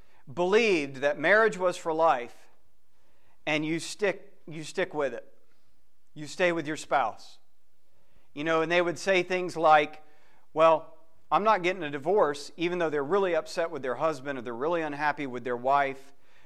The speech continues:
"because marriage is permanent," they would say. And we appear to have lost that. And we think it's not permanent. I'll enter into it based on my desires, and I'll get out of it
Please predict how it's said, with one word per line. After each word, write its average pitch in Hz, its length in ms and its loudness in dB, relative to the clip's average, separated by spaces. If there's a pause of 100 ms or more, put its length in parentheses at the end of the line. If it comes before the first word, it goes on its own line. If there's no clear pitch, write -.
(120)
"because 151 600 -2 (380)
marriage 165 360 4
is 165 100 -6
permanent," 214 440 -4 (680)
they 147 160 -2
would 120 160 -6
say. - 280 -6 (1600)
And 135 220 0
we 196 100 4
appear 220 260 4
to 190 60 2
have 147 140 4
lost 208 340 4
that. - 220 -10 (1500)
And 156 180 -2
we 196 120 2
think 190 260 0
it's 175 140 -2
not 202 260 4
permanent. 110 400 -4 (640)
I'll 180 240 12
enter 175 380 2
into 208 340 -2
it 277 260 0 (160)
based 170 300 2
on 170 100 4
my 165 200 4
desires, 170 640 2 (300)
and 156 120 4
I'll 151 140 10
get 143 220 4
out 185 180 10
of 123 100 2
it 104 140 -4